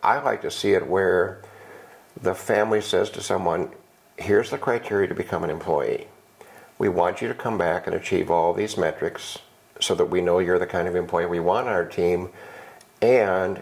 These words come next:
you must be a successful employee, have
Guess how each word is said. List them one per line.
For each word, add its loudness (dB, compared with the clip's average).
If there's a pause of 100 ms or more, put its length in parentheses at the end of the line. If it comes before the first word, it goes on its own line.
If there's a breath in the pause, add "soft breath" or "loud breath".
(180)
you 2
must 0
be 2
a 4
successful -2
employee, -2 (440 loud breath)
have -2